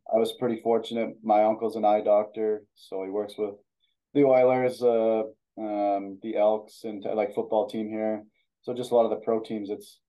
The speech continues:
it's pretty tedious. It's not very fun, but, um, I mean, it's still a muscle. It's something you,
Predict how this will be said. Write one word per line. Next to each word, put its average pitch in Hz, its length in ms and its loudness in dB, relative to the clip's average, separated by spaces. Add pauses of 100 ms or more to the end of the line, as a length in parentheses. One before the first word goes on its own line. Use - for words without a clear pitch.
(360)
it's 113 260 -4
pretty 139 300 2
tedious. 147 560 2
It's - 160 -10
not 120 220 4
very 113 320 2
fun, 120 280 -2
but, 107 300 2 (400)
um, 98 500 -8
I - 60 -10
mean, 107 220 -6
it's 101 180 -8
still 117 220 2
a 110 40 4
muscle. 110 580 2 (440)
It's 95 300 -14
something 107 280 -2
you, 107 220 -6